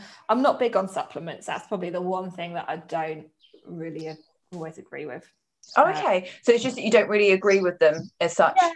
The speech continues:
Speaker 1: I think, um, things, things like Herbalife and that kind
Speaker 2: Oh,
Speaker 1: of
Speaker 2: God. Yeah,
Speaker 1: thing.
Speaker 2: that's not
Speaker 1: Well, I see a lot of fitness people doing it, and I know people are doing it 'cause they need to make more money and they need to sell stuff,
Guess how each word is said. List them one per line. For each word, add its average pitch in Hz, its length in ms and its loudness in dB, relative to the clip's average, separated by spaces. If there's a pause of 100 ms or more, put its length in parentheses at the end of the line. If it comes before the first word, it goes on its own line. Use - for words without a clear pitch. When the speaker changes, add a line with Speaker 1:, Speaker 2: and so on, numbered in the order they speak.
(160)
Speaker 1:
I 294 80 -10
think, 294 460 -8
um, 262 220 6
things, 302 320 -6
things 269 360 -4
like 214 160 0
Herbalife 185 760 0
and 190 160 -6
that - 220 -6
kind 202 180 -4
Speaker 2:
Oh, 196 260 8
Speaker 1:
of 156 100 -12
Speaker 2:
God. 165 400 0
Yeah, 170 240 2
Speaker 1:
thing. 170 80 -4
Speaker 2:
that's 202 260 2
not 165 240 -2 (200)
Speaker 1:
Well, 190 640 -2 (320)
I 196 220 0
see 220 180 0
a 208 60 2
lot 202 240 2
of - 160 -6
fitness 202 300 -4
people 214 300 -6
doing 208 360 -2
it, 233 260 0
and 208 100 -4
I 208 60 -2
know 240 300 2
people 233 340 0
are 190 40 2
doing 202 280 2
it 196 100 -4
'cause 185 120 -12
they 180 80 -2
need 180 160 -6
to 180 60 -12
make 175 120 -4
more 170 120 -2
money 196 280 2
and 175 80 -2
they 170 60 -4
need 170 160 -6
to - 80 -18
sell 180 320 -2
stuff, 196 440 -4